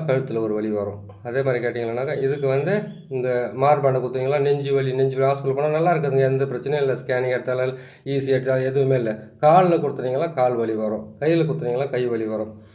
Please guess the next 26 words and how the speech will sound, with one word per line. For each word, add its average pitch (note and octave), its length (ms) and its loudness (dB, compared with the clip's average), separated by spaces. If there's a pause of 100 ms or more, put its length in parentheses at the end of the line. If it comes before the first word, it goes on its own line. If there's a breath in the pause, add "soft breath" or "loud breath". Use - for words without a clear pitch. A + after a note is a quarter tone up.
(120)
அதே B2 200 0
மாதிரி D3 200 2
வந்து C#3+ 160 0
வயித்துல D#3 240 2
குத்துனீங்களா, C#3 340 2
வயித்து C3+ 240 2
வலி A#2 160 2
வரும். A2 400 -2
ஏங்க, C#3 360 2
முழுகாம D3+ 460 4
இருக்கிறவங்களுக்கு C#3+ 640 2
நீங்க C#3 360 2
காண்டி C#3+ 120 0
குத்திட்டீங்களேனாக்கா, C3+ 1120 0
கர்ப்பமே D3 560 4
தெறிச்சு D#3 420 0
போயிடும். A#2+ 320 0
அவ்வளோ C3 680 2
கஷ்டமா D3+ 400 0
வேலை C3+ 260 4
செய்யறதுக்கு A#2+ 320 -4
ஆரம்பிக்கும் A2+ 400 -2
இந்த C3 140 -2
வேலை. A2 240 -2
பார்த்து B2 360 -2
உஷாரா A2 260 -4